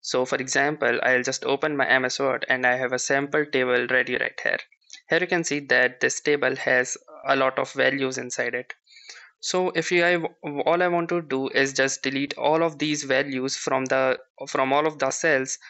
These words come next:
but I want to keep the table structure intact. So to do that, what I can do, the most easiest method is that I simply select all of these value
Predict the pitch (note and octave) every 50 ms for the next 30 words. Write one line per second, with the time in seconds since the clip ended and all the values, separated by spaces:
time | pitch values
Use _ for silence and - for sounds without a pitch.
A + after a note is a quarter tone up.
0 | - - _ _ - C3+ C3 - - C3+ C3+ C#3 D3+ D#3+ E3 E3+ - G3 - -
1 | - D#3 D#3 D3 - - D3+ D3 D3+ _ - C#3+ D3 D3+ E3 D#3 - - - C#3+
2 | C#3 C#3 - D3 C3 C3+ C3 B2+ - C3+ B2+ B2 - _ - _ - - - -
3 | _ _ - - - C3 B2+ B2+ - - - _ D#3 C#3 C#3 C#3 E3+ F#3 F3+ F3
4 | C3+ C3 C3 C3 - - - _ - C#3 D#3 D#3+ E3+ D#3+ D#3 D#3 D#3+ D#3 C#3 C3+
5 | C3 C3 C3 C3 C3+ C3+ C3+ C3+ - - G#2 D3 D3+ D3+ D#3 D3+ D3 - - -
6 | _ _ _ C#3 C3+ C#3 C#3 C#3 - B2 B2 B2 - - C3+ C3 B2+ - - -
7 | - B2 B2 B2+ - - - C3 C3 C3 - - - - E3 D#3+ D#3+ D#3+ - E3+
8 | E3+ - - - C3 C3+ C3+ C3+ - - - A#2+ C#3+ D3+ D3 C#3+ C3+ B2+ C3+ -
9 | C3 B2+ - - C3+ C3+ B2+ B2+ B2 B2 C#3 D#3